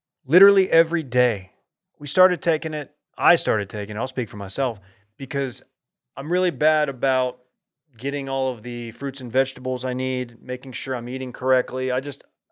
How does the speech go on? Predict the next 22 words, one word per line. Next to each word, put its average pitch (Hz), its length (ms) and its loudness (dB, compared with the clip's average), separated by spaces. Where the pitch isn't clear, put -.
I, 143 160 -4
I 143 160 2
overlook 147 500 2
it. - 220 -16
I 127 100 2
often 143 340 4
get 131 120 -2
focused 131 360 2
on 117 140 2
protein, 147 760 0
you 135 100 -8
know, 139 240 -2
trying 131 240 -2
to 135 60 -4
get 127 140 -6
those 123 200 -6
gains. 131 360 -2
I - 20 -20
forget 120 380 -2
about 139 300 2
the, 120 280 -2
the 107 200 -8